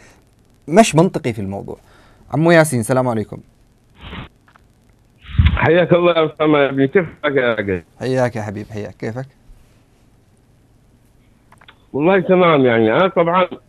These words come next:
Speaker 2: متشائم يا أخي، متشائم كثير إنه أوضاع البلد لا تصير خاصة في القرائن، وعساها أن تتعقد الأمور أكثر في المستقبل، يعني ما فيش ممثل.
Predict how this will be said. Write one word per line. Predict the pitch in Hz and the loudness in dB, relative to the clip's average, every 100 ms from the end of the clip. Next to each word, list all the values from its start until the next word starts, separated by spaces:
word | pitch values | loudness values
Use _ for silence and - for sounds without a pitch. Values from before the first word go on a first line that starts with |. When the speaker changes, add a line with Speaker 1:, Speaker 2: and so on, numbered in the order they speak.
| _ | _
Speaker 2:
متشائم | 143 - - 196 180 160 147 | -6 -6 -2 0 2 2 4
يا | 135 120 | 2 0
أخي، | 139 | 0
متشائم | 127 123 175 180 180 | -2 0 2 2 0
كثير | 170 160 180 170 139 | -2 -2 2 2 2
إنه | 151 160 | 2 2
أوضاع | 147 143 170 160 | 2 0 0 0
البلد | 151 139 165 160 156 135 - | -2 0 2 4 2 -2 -6
لا | 143 170 | -2 -2
تصير | 156 165 139 | 0 -2 -2
خاصة | 143 160 165 | -2 -2 -2
في | 165 160 147 139 _ _ | -6 -4 -6 -8 _ _
القرائن، | 131 113 107 117 156 _ - _ _ _ - - | -2 0 2 0 0 _ -20 _ _ _ -14 -8
وعساها | 131 151 170 170 180 160 | -6 -2 2 2 2 2
أن | 165 - | 0 0
تتعقد | 160 - 165 - 170 160 | -2 -2 -12 -4 -2 0
الأمور | 160 165 165 - | 0 2 0 -2
أكثر | 143 - 175 160 | -8 -4 -2 -2
في | 156 | -2
المستقبل، | 143 131 - 147 139 110 101 | -4 -4 -6 -6 -2 -2 -2
يعني | 117 147 151 160 - _ _ _ _ _ _ 127 | -2 -2 0 0 -2 _ _ _ _ _ _ -2
ما | 151 180 | 0 0
فيش | 185 165 | -2 2
ممثل. | 156 165 160 120 | 2 2 2 2